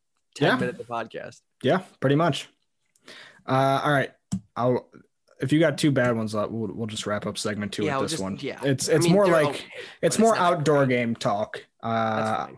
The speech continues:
Speaker 2: how do you feel about Vegas getting an outdoor game before Minnesota?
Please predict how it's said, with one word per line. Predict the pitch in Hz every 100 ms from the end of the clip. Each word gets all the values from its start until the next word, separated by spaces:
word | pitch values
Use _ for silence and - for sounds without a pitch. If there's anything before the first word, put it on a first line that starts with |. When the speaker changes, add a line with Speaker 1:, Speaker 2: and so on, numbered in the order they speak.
| _
Speaker 2:
how | -
do | 196
you | 202
feel | 233
about | 196 175 143
Vegas | 160 160 160 -
getting | 151 143 135
an |
outdoor | 131 123 123 123
game | 123 123
before | 110 123 - 131 127 117 110 - _
Minnesota? | 131 120 107 104 110 80 -